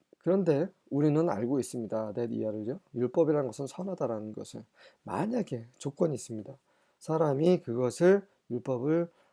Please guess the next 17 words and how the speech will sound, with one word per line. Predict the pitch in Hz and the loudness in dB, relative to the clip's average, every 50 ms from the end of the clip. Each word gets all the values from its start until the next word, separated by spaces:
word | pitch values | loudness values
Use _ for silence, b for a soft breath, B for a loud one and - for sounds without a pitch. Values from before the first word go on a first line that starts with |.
| b b | b b
합법적으로 | _ 185 - - 196 185 190 _ - 143 120 113 120 120 123 120 | _ -12 -4 -4 -4 -4 -4 _ -4 -4 -2 -2 -2 -2 -2 -4
사용한다면이라는 | - - - 170 156 156 156 160 180 185 185 165 143 120 113 120 123 131 127 113 98 101 101 - - | -6 -8 -8 -6 -6 -6 -4 -4 -2 -2 0 -2 -2 -2 -4 -4 -4 -4 -4 -4 -6 -8 -10 -12 -16
거죠. | - - - - 123 - _ _ _ _ _ B B B B B B _ | -20 -20 -20 -20 -20 -20 _ _ _ _ _ B B B B B B _
율법을 | 139 151 185 196 190 - 196 180 151 185 185 175 156 | 4 4 6 6 6 4 4 6 6 6 6 6 4
죄를 | - - - 120 127 139 170 190 | 0 -6 -6 -4 0 2 2 2
짓기 | 180 185 180 - - - 170 151 | 2 0 -2 -4 -2 0 2 2
위해서 | 139 131 131 123 135 | 2 2 2 0 -2
사용하면, | 139 - 151 151 143 139 131 131 113 120 160 202 226 226 - _ _ _ _ _ _ _ _ _ _ _ _ _ _ _ _ - | -4 -4 -2 -2 -2 -2 -4 -6 -4 -2 0 0 0 -2 -6 _ _ _ _ _ _ _ _ _ _ _ _ _ _ _ _ -2
예, | 143 147 151 151 143 131 123 113 113 110 | 0 2 4 4 2 2 0 -2 -6 -6
문제가 | 110 135 160 175 202 196 180 175 | -4 -2 0 2 4 4 4 2
발생하는 | 160 - 113 113 - 135 123 120 120 120 123 | 0 -4 -6 -6 -8 -10 -10 -10 -10 -10 -10
건데, | 117 101 95 104 113 131 127 120 113 B B B B B B B - | -10 -10 -8 -4 -2 -2 -2 -2 -4 B B B B B B B 2
율법을 | 139 160 170 165 - - 185 180 170 151 151 180 196 202 208 202 196 b b b b b b b b _ _ _ _ _ _ | 4 4 4 2 4 6 8 8 8 8 6 6 8 8 6 4 0 b b b b b b b b _ _ _ _ _ _
정말 | 127 120 123 127 127 127 127 131 | -10 -8 -6 -4 -4 -4 -4 -6
하나님의 | 131 - 208 208 196 180 170 160 151 | -6 -4 -2 0 0 0 0 -2 -2
말씀으로 | - 90 104 113 214 - - 143 131 120 113 123 131 123 | -2 -2 -2 -4 -6 -6 -6 -6 -4 -4 -2 -2 -4 -4
순종한다면, | - - - 170 165 165 151 135 151 170 160 139 117 107 107 107 - | -4 -6 -10 -8 -6 -6 -6 -6 -6 -6 -6 -6 -6 -6 -8 -10 -12